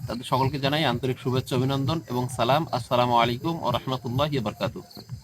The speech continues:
কেমন আছেন সবাই? আশা করি আল্লাহর অশেষ রহমতে ভালো আছেন। আলহামদুলিল্লাহ, আল্লাহর কাছে লাখ কোটি শুকরিয়া, আমরা ভালো আছি। এবং ভালো থেকে কালকে রাত্রে থেকে, আমি কালকে লাইভটা করার পর থেকে,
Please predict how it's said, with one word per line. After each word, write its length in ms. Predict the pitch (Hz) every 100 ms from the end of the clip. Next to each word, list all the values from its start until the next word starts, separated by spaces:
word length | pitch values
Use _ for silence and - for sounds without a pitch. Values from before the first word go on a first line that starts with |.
| - - - - - - - - - -
কেমন 240 | 170 160
আছেন 220 | 143 135 123
সবাই? 320 | 120 104 104
আশা 200 | 117 147
করি 200 | 156 160
আল্লাহর 340 | 135 143 147
অশেষ 280 | 131 143 -
রহমতে 260 | 143 147 123
ভালো 220 | 117 117
আছেন। 300 | 120 165 160
আলহামদুলিল্লাহ, 680 | 101 113 127 131 135 135 151
আল্লাহর 220 | 123 117
কাছে 160 | 127 123
লাখ 180 | 113 117
কোটি 240 | - 131
শুকরিয়া, 480 | - 143 147 160 202 - - - - - - - - -
আমরা 260 | 127 127 127
ভালো 240 | 120 113
আছি। 280 | 104 - 98 - - - - - -
এবং 220 | 135 170
ভালো 220 | 127 143
থেকে 240 | 156 180 202
কালকে 280 | 151 147 151
রাত্রে 320 | 143 - 160
থেকে, 280 | 160 165 160
আমি 180 | 135
কালকে 440 | 139 139 - 151 147
লাইভটা 440 | 131 120 143 165
করার 220 | 151 147
পর 180 | 139 147
থেকে, 400 | 143 160 135 135